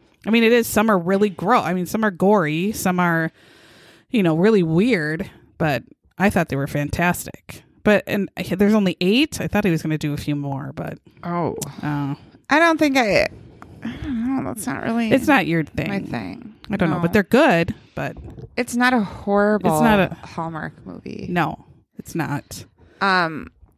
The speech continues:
Speaker 1: It is not.
Speaker 2: yeah, I turned Sadie and her roommates on, so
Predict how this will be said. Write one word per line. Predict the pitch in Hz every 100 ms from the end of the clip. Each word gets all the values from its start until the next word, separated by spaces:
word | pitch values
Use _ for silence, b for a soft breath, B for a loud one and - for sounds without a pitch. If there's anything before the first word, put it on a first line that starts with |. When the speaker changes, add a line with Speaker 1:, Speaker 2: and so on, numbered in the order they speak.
| -
Speaker 1:
It | -
is | 262 285
not. | 190 185 220 147 -
Speaker 2:
yeah, | 202 143
I | 190
turned | - 226 226 220
Sadie | 202 - 202 190 185
and | 175 175
her | 175 180
roommates | 170 170 165 156 -
on, | - 147 127
so | 131 - 170 147 139